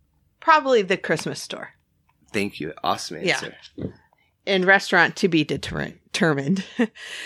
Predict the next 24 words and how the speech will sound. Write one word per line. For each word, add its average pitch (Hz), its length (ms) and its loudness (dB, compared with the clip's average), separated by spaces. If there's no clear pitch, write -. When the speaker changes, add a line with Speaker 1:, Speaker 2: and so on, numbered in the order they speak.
Speaker 1:
So, 262 260 6
of 254 160 -4
course, 285 500 4
we 233 160 4
always 208 400 6
end 196 280 0
out 190 300 2
with 190 340 0
a 180 380 0
quote - 360 -2
from 185 200 -4
Walt 156 260 0
Disney. 226 540 4
And 190 500 6
this 240 240 4
one 208 440 6
I 185 380 2
enjoyed 180 580 4
quite 170 200 2
a 160 40 -4
bit. 202 180 4
It's - 100 -12
quite - 280 2
short, 240 560 2